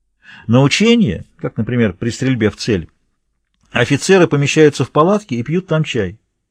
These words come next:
Редкий из офицеров умеет сам выстрелить.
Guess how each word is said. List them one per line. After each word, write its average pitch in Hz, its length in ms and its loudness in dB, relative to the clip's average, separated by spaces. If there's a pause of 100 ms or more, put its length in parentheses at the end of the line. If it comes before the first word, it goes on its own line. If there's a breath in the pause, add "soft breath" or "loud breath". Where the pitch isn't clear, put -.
(340)
Редкий 170 640 0
из 143 220 -4
офицеров 170 640 0
умеет 160 400 2
сам 160 380 2
выстрелить. 160 720 -4